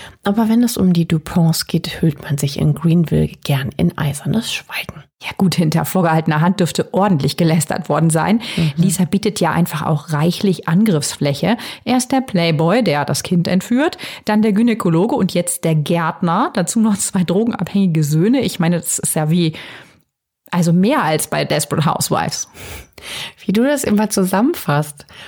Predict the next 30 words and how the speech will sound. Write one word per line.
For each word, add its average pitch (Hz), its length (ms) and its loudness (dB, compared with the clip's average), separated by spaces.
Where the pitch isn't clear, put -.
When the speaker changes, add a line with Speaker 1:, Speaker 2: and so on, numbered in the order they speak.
Speaker 1:
Man, 185 220 2
man 196 200 2
merkt, 240 360 0
du 220 80 2
kommst 214 440 0
aus 180 180 -2
dem 175 140 2
Boulevard. 143 580 0
<laughs> - 240 -4
Speaker 2:
Ich - 260 -4
kann 208 260 2
es 202 140 2
nicht 170 240 0
leugnen. 165 500 0
Speaker 1:
Du - 100 -8
kannst 196 280 -2
es 190 100 -6
immer 165 180 2
so 156 120 0
schön 143 240 0
runterbrechen. - 720 -2
Ja, 143 320 0
äh, - 200 -2
eine 190 140 4
bittere 247 340 0
Bilanz 180 480 0
natürlich 233 540 -2
für 202 80 0
jemanden, 190 720 2
ähm, 175 460 2